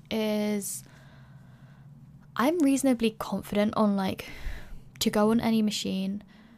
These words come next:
to do any, like, weight, exercise, whatever, uh, because I've gone for so long. Like, I think I started going to the gym,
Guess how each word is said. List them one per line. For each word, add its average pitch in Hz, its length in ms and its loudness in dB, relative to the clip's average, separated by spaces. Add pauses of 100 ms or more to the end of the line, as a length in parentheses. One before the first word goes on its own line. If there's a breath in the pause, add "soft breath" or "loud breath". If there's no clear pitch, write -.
(280 loud breath)
to 202 120 -4
do 208 220 2
any, 196 580 0 (800)
like, - 280 -8 (260)
weight, 196 400 -2 (160)
exercise, - 600 -6
whatever, - 400 -6 (880 loud breath)
uh, 202 240 0
because - 400 8
I've 220 120 2
gone 202 240 2
for 196 100 -6
so 202 220 0
long. 233 340 0
Like, - 280 -4
I 247 200 2
think 370 320 -2
I 403 60 2
started 339 280 4
going 269 160 2
to - 120 -8
the 226 60 -8
gym, 208 680 -2